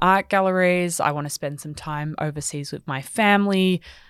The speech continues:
I wanna have a new experience. I wanna have a break from work. Sort of understanding that picture of why that goal is important to you, because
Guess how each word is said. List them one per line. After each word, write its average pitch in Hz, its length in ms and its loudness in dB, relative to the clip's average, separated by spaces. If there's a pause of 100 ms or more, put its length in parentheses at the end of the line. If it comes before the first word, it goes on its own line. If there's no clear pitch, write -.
(120)
I - 60 0
wanna 147 180 -2
have 139 120 -8
a 139 60 -6
new 143 160 -6
experience. 226 760 -6
I 175 40 -4
wanna 135 160 -6
have 139 120 -12
a 135 40 -16
break - 260 -6
from 151 200 -8
work. 151 380 -2 (100)
Sort - 160 -2
of 277 140 -4
understanding 190 580 0
that - 180 -4
picture - 400 -6
of 151 120 -4 (200)
why 160 300 4
that 196 200 -4
goal 147 220 -2
is 147 100 -8
important 147 460 -4
to - 120 -10
you, 170 100 -4
because 175 460 0